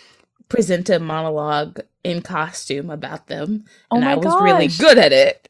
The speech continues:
Speaker 1: Um, and I
Speaker 2: <laughs>
Speaker 1: did that all the way through, like, eighth grade, and I would win the competitions and go to, like, the, so, like, in grammar school, you would compete against your classroom, and then you would complete,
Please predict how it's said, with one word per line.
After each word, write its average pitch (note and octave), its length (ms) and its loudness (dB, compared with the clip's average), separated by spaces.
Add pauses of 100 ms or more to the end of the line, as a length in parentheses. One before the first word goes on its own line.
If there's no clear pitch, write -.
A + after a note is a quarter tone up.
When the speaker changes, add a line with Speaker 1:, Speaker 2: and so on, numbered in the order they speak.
(100)
Speaker 1:
Um, E3+ 480 6
and F#3+ 160 2
I F3 140 4
Speaker 2:
<laughs> - 0 -
Speaker 1:
did F3 220 -2
that F3 180 4
all E3+ 160 2
the F#3 80 0
way E3+ 160 0
through, F#3 160 -8
like, D#3+ 240 -4
eighth D#3+ 220 -6
grade, D#3 340 0
and D3 100 -6
I D3 140 -4
would D3 180 -4
win E3 180 -4
the D#3+ 60 -8
competitions D3+ 800 -10
and C3+ 240 -14 (400)
go F3 140 2
to, G3+ 200 -2
like, D3+ 320 -4
the, D3 360 0 (380)
so, A#3 200 0
like, F3 380 2
in E3 240 -6
grammar A3 320 2
school, G3 360 -2
you F3 300 -6
would D#3 320 -2
compete F#3+ 400 -4
against F3 420 -6
your C3+ 120 -6
classroom, G3 720 -4
and E3+ 220 -6
then E3 300 0
you E3+ 120 -8
would D#3 100 -12
complete, E3 540 -8